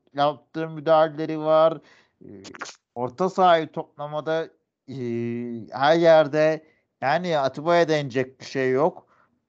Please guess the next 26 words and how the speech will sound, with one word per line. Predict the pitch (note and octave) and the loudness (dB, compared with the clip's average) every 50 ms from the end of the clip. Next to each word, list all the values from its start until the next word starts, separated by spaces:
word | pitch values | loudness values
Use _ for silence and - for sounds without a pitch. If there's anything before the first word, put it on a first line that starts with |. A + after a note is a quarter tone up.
| _ _ - | _ _ -10
Ee, | A#2 A#2 A#2 A2+ A2+ A2 G#2+ G#2 G#2 G#2 G#2+ G#2+ A2 | -8 -8 -6 -8 -8 -10 -10 -12 -14 -14 -16 -16 -16
senin | - - D3 D3+ D#3+ F3 F#3 F#3 F3 - _ _ _ _ _ _ _ _ _ _ _ _ | -8 -4 -2 -2 -2 -2 -4 -8 -10 -14 _ _ _ _ _ _ _ _ _ _ _ _
hangi | - - D3 E3+ F#3+ G3 F#3 G3 F3 D3+ | -4 0 0 0 0 0 -2 -2 -2 -2
bireysel | D#3 D#3+ D#3+ D3+ - - D#3+ D3+ D3 - | -2 -2 -2 -2 0 2 2 2 2 0
performansı, | E3 D3+ C#3+ C3 - - C#3+ C#3+ C#3 C#3 C#3 C3 C3 C3 B2 - - C#3+ C#3 C#3 B2 E2 - | 0 0 0 -2 -4 -8 -8 -8 -8 -6 -6 -6 -6 -6 -8 -10 -10 -8 -8 -8 -8 -10 -12
e, | - B2+ A#2 A2+ G#2+ G2+ G2+ | -12 -10 -8 -8 -8 -4 0
daha | A#2+ B2 B2+ B2 | 0 2 2 0
çok | - - B2 _ - | -2 -8 -20 _ -16
öne | - C3 B2 B2 A#2+ | -14 -12 -10 -10 -10
çıkarırsın? | A#2+ - - - A#2+ A#2+ A#2+ A#2 A#2+ B2 A#2 A#2+ | -12 -12 -10 -6 -6 -6 -6 -8 -10 -16 -16 -14
Kimleri | - B2+ B2 B2 B2 B2+ C3 C3 B2+ A2+ - - | -12 -12 -10 -6 -4 -2 0 0 -2 -2 -6 -10
en | C3 C3 B2 | -10 -10 -10
çok | A#2+ - B2 A2+ _ - | -10 -12 -12 -12 _ -10
beğendin? | A#2 A2+ A2 G#2+ G#2+ G#2+ G#2+ G2+ | -6 -6 -4 -4 -6 -6 -8 -4
Biraz | A2+ A#2 A2+ A2+ A#2 A#2 A#2 | 0 2 2 2 2 0 -2
değindin | A#2+ A#2 A#2 B2 B2+ B2+ B2 | -4 -4 -4 -4 -6 -8 -6
ama | A#2 B2 D3 D#3 B2+ G2+ - _ _ _ _ _ - | -4 -4 -2 -2 -2 -2 -2 _ _ _ _ _ -8
en | - C3+ C#3 | -6 -4 -4
sevdiklerini | C3 C3 - C3 B2 A#2 A#2 A#2 A#2+ - - B2+ B2 A#2+ A#2+ A#2 | -4 0 0 0 2 0 -2 -6 -6 -4 -2 0 0 0 -2 -4
bir | A#2 A#2 | -6 -6
şöyle | A#2+ B2+ A#2+ A#2+ A#2+ A#2 | -4 -4 -2 -2 -2 0
daha | A#2 A#2 A#2 A#2 A#2+ - _ - | 2 2 0 0 -2 -8 _ -10
detaylı | A2+ G#2 - A2 G#2+ A2 G#2+ G#2 | -8 -4 -2 0 0 0 0 -2
da | A#2 A2+ | -2 -4
konuşabiliriz | G#2+ - A2+ A2 G#2+ - - A2+ G#2 G#2+ G#2 G2+ G2 F#2 | -4 -6 -10 -10 -10 -8 -8 -8 -6 -6 -6 -8 -8 -8
istiyorsan. | F#2+ - _ - G2 G2 F#2 - - G#2 A2+ | -12 -12 _ -8 -8 -8 -6 -4 -4 -4 -4